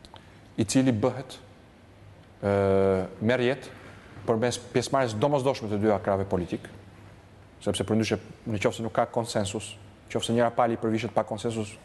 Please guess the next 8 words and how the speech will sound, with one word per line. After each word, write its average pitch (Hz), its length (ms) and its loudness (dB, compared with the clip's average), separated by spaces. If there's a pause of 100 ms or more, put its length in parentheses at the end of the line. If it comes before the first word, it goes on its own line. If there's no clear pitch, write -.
(100)
kjo 120 220 4
është - 160 -10
qartësisht - 480 -2 (640)
e - 100 -2
pavlefshme, 104 520 -2 (640)
antikushtetuese 120 800 -2 (480)
dhe, 110 200 4 (300)
e, 101 120 4